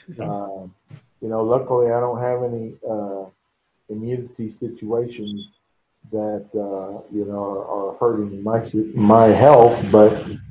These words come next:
uh, still, the fact that, uh, I gotta be careful. Uh, you know, I got grandkids, uh, um, so,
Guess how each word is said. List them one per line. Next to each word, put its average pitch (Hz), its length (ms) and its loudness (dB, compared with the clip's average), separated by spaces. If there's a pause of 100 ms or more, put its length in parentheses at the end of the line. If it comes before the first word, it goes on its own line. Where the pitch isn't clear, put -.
(240)
uh, 101 220 4
still, 120 480 6
the - 80 -2
fact 113 300 4
that, 107 180 4 (720)
uh, 107 440 -4 (320)
I 123 80 4
gotta 123 300 6
be 127 120 -2
careful. 120 1120 4
Uh, - 40 -20 (880)
you 113 100 -4
know, 107 160 0
I 113 80 2
got 127 220 0
grandkids, 117 840 -2
uh, 98 1160 -10
um, 104 400 -14 (300)
so, 107 360 -4